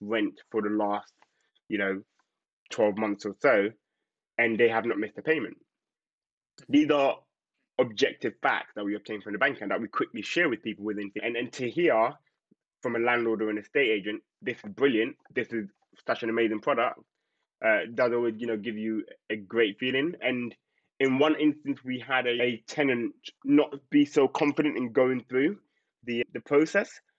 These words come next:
However, the estate agent actually reminded them of the reason why they had to go through it. And, and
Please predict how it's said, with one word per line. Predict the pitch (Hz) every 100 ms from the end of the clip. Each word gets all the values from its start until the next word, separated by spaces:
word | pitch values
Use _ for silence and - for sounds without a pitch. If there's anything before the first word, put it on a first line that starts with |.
| _ _ _
However, | 139 139 135 127
the | 110 131
estate | 131 - 127
agent | 131 127
actually | 110 - 123 120
reminded | 117 117 123 123 117
them | 113 110
of | 101 110
the | 113
reason | 110 113 127 127 113 113 110
why | 113 113 104 90 95 - _ _ _ -
they | 104
had | 101
to | 101
go | 104
through | 101 127 101
it. |
And, | 113
and | 107 117